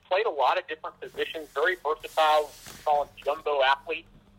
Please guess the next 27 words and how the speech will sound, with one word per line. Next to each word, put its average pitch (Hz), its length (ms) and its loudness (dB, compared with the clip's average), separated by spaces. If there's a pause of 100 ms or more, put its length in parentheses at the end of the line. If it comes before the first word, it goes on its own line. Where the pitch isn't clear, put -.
(280)
That's 196 180 2
kinda 247 180 4
what 190 140 4
he 170 160 -4
is. 190 280 0
He - 60 -20
was 143 160 -14
very 160 200 2
productive 160 560 0 (460)
in 151 80 -2
his 156 140 -4
senior 165 280 -4 (100)
season. 170 240 -8
I 143 80 2
think 170 220 -4
he's - 160 -20
someone 165 240 2
that - 180 -8
camps 165 240 -2
with 160 120 -8
B - 260 -12
C, 170 120 -2
and 156 140 -2
so 143 60 -2
they 139 140 0 (100)
feel 160 120 4
like 143 220 4